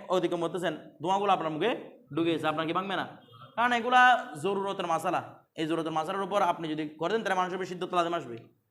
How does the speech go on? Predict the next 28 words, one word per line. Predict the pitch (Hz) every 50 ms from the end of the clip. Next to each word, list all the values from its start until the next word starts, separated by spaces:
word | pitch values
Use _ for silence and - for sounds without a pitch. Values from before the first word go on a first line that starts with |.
| _ _ _ _ _ _ -
ঠিক | 147 170
আছে, | 180 185 180 285 330 277 160 - -
এরপর | 160 170 165 156 147
দেখেন | 131 123 123 120 120 - - - - _ _ _ _ _ _ _ _ _ _ _ _ _ _ _ _ _ _ -
আও | 202 233 247
গুবারুন, | 190 202 196 214 226 247 247 233 208 185 156 - - - - - _ _ _ _ _ _ _ _ _ _ _ _ _ _ _ _ _ _ _ _ -
অথবা | 160 180 240 247
কি | 214 220
রে | 220 220 196 170 - - - - - - - - - - - - -
ধুলাবালি | 180 214 226 226 233 233 233
উঠতেছে, | 226 156 - 175 170 180 190
বলছে | 160 170 165 233
ওয়ালাউ | 247 226 190 190 202 220 247 269 254
গুবারু | 208 170 185 180 202 208 220 226 226
তাহুন, | 220 - - 190 175 220 156 131 180 202 208 208 202 180 151 - - - -
যদিও | 160 180 180 247 254
বা | 214 202 220 254 285 - - - - - - - -
এই | 190 214 220
গুবার, | - - 214 196 202 180 160 - - - -
এই | 185 214 214 214 175 147
ধুলাগুলা | 202 240 262 262 247 226 233 202 196 233 269 320 - - - - - - -
যদিও | 190 214 240
বা | 262
তাহুন | 247 - 202 190 180 185 202
থেকে, | 202 220 208
তাহুন | - 185 185 196
মানে | 214 226 214
আটা, | 196 175 151 156 151